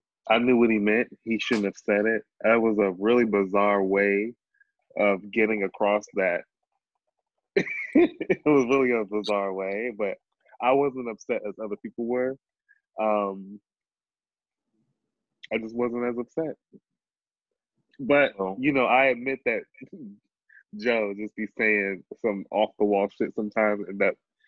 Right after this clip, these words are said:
Speaker 1: that really is like, this is not the time for that. But it is what it is.
Speaker 2: With Charlamagne, he said, you know, he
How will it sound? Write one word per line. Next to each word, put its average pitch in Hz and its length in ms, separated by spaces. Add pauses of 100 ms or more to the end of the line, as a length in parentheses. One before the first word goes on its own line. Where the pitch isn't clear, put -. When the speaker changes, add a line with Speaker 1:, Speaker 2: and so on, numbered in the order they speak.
(420)
Speaker 1:
that 98 240
really 117 300
is 107 100
like, 95 320 (240)
this 135 220
is 110 100
not 110 180
the 101 80
time 95 280
for 82 100
that. 80 240 (960)
But 104 260 (1200)
it 123 140
is 110 160
what 98 200
it 90 140
is. 87 260 (720)
Speaker 2:
With 120 240
Charlamagne, 160 800
he 196 80 (100)
said, 147 280
you 165 60
know, 147 340 (240)
he 156 100